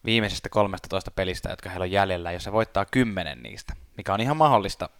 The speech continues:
aika, pitää aika hyvin pelata, mutta hyvinhän on pelannutkin, niin silloin he tasoittaa Red Wingsin vuoden yhdeksänkymmentäviisi yhdeksänkymmentäkuusi superjoukkueen, tota,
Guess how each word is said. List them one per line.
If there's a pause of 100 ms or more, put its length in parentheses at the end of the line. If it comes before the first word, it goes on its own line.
aika, (960)
pitää
aika
hyvin
pelata,
mutta
hyvinhän
on
pelannutkin, (480)
niin
silloin
he
tasoittaa
Red
Wingsin
vuoden
yhdeksänkymmentäviisi
yhdeksänkymmentäkuusi (2000)
superjoukkueen, (140)
tota,